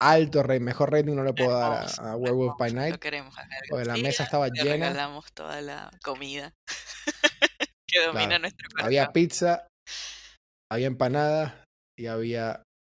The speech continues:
Speaker 1: Coca Cero, que es lo que más me encanta en la vida después de la cerveza y el agua, así que, em, mejor no, no, mejor rating no le puedo dar,
Speaker 2: Bueno,
Speaker 1: creo,
Speaker 2: muy
Speaker 1: a pesar
Speaker 2: bien.
Speaker 1: de que no hubo postre.
Speaker 2: Nuestra productora quiere lanzar su rating antes de cerrar.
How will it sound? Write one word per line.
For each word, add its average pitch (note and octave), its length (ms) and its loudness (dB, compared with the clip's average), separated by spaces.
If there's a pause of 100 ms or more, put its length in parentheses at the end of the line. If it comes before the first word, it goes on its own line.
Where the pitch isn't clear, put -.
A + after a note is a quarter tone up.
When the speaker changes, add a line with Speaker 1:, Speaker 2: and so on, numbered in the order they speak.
(100)
Speaker 1:
Coca B2+ 280 -2
Cero, D3+ 400 0
que G#2+ 140 -6
es G#2+ 220 -8
lo G#2+ 580 -6
que G2+ 220 -8
más G#2 880 -6
me G#2+ 260 -4
encanta A2 460 -4
en A2+ 100 -2
la A2 80 -2
vida A2+ 380 0
después G#2 340 -8
de G#2 60 -4
la G#2+ 40 -4
cerveza A2+ 280 -4
y A2 40 0
el A2 100 0
agua, C#3 280 2
así A2 200 -6
que, G#2 340 -4 (160)
em, F#2 880 -8 (120)
mejor G2+ 560 -4
no, G#2 360 -2
no, G2+ 440 -8
mejor A#2 260 -6
rating B2+ 200 0
no B2+ 100 0
le A#2 60 0
puedo G#2+ 180 -2
dar, G2 100 -2
Speaker 2:
Bueno, E3+ 120 -10
Speaker 1:
creo, - 160 -6
Speaker 2:
muy E2+ 60 -6
Speaker 1:
a - 40 -8
pesar F3 160 -2
Speaker 2:
bien. A2 80 -2
Speaker 1:
de - 0 -
que A2 100 -6
no A2 60 -4
hubo G#2+ 140 2
postre. - 280 -10
Speaker 2:
Nuestra F3 240 -6
productora F3+ 460 -2
quiere G#3 180 -2
lanzar F3+ 300 -4
su - 120 -4
rating A#3+ 440 -8 (1200)
antes F3+ 220 -14
de E3 60 -12
cerrar. E3 340 -6